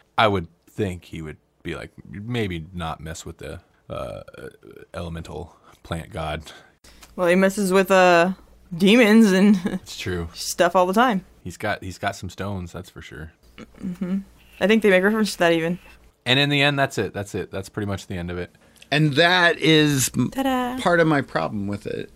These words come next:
Speaker 3: is, like, what? So I, like, I wanna, I wanna read more, but I was also, I, I had this moment where I was like,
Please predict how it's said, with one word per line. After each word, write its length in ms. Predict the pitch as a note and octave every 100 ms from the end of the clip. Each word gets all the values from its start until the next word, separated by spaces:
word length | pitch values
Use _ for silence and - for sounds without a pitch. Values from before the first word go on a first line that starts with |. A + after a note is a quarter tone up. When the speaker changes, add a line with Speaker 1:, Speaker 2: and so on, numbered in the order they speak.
| -
Speaker 3:
is, 280 | G#2+ G2
like, 300 | G2+ G2+ F#2+ -
what? 1400 | A2 B2 E3+ G3 C#3+ C#3 C#3 C#3 C3+ B2+ B2+ C3 B2 - _ _ -
So 540 | - C3+ B2 A#2 A2 -
I, 160 | B2 - - _ _ - -
like, 180 | E3+ F#3
I 60 |
wanna, 440 | F#3+ F#3+ G#3 G3+ - -
I 80 |
wanna 300 | C3+ D3 F3+
read 240 | D#3 D#3 C3+
more, 420 | C3+ C3 C#3+ D3
but 140 | B2+ A#2
I 120 | A#2+
was 200 | A#2+ A#2
also, 560 | B2 C#3 - B2 A2+ -
I, 120 | A2+ - -
I 140 | C3+
had 300 | C3 C#3+ B2
this 320 | A#2 A2+ -
moment 520 | A#2 A2+ A#2 A#2 G2
where 160 | G2 A2
I 40 |
was 180 | G#2+ G2+
like, 360 | G#2 G#2 G2